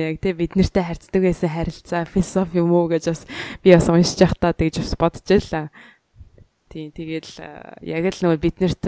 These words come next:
энэ өсөн хөгжих, тэ, сэтгэлгээг билээ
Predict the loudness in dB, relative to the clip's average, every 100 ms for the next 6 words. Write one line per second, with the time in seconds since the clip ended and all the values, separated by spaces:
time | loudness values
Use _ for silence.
0 | -6 -8 -18 -8 -4 -2 -2 -4 2 2
1 | 2 -2 -10 -12 -8 -8 -8 _ _ _
2 | -20 -10 -8 -4 -6 -6 -10 -8